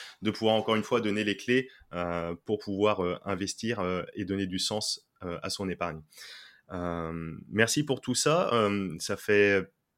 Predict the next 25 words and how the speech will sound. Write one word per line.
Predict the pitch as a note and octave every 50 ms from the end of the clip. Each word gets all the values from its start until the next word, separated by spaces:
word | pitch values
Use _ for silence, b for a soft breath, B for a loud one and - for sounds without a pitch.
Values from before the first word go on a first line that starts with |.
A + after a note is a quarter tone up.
| _ _ _ _ _ -
trois | - - G#2 G2
quarts | - G#2+ G2+ G2+
d'heure, | G#2 A2 A2 G2+ G2+
euh, | G2 F#2+ G2 G2 F#2+ F#2 -
passés, | G2+ G2+ - - A2+ A2+ A2
euh, | G2+ F#2+ F#2
qu'on, | F2+ - F#2+ F#2 F2+ F2 - - - - _ _
qu'on | - G#2 G2
est | G2
ensemble. | F#2+ G2 G2 - - C#3 D3+ C#3+ A#2+
Euh, | G#2 G2 G2 F#2+ F#2 F#2
c'est | - - F#2+
super, | - - G2 - G#2+ G#2+ G2
euh, | G2 F2+ F2+ -
intéressant. | - G2+ - - G#2 F#2+ G2+ G2 - - B2+ D3 D#3+ D3+ B B B B B B _ -
Euh, | F#2+ F#2+ F#2+ F#2 F2+ F2+ F2+ F2 F2 F2 F2 F2 F2 E2+ - - - _ _ _ _ _ _ _ _ G2+
les | G2+ G#2 A2+
auditeurs, | C3+ C3 C3 C3 B2 - C#3 C#3 B2+
les | A#2+ G#2 G2 G#2+
auditrices | G#2 A2+ - - E3 D#3+ -
qui | - G2
écoutent, | F#2+ F#2+ - C3 B2+ - G2
euh, | F#2 F#2 F#2 F#2 F2+
l'émission, | F#2 G2 G2 G2 F#2 - - A2+ G#2+ G#2+ G#2 F2+
euh, | F2 E2+ E2